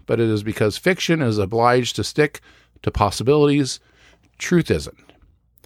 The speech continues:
And th-, that's certainly the case with this story.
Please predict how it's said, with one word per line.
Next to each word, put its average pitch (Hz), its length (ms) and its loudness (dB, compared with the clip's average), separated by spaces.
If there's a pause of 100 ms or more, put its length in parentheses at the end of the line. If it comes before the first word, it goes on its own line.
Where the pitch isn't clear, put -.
(420)
And 107 560 -2 (280)
th-, 117 180 -2
that's 143 240 2
certainly 123 380 2
the 101 80 0
case - 560 -2
with 92 120 -6
this 90 180 -4
story. 76 440 -6